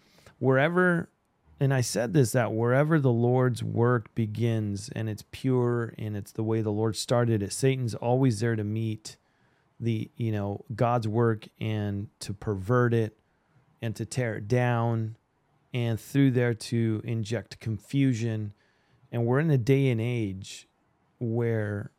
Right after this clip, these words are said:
you put an exhaust-, a fairly good exhaustive list in your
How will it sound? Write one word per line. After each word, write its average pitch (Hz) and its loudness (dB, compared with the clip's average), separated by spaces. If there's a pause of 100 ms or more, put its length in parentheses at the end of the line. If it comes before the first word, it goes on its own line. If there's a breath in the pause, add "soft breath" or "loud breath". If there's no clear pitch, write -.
(140)
you 120 -2
put 143 -4
an 117 -4
exhaust-, 113 -2
a - -4
fairly 180 0
good 135 2
exhaustive 113 -2
list 104 -6 (800)
in 131 0
your 123 0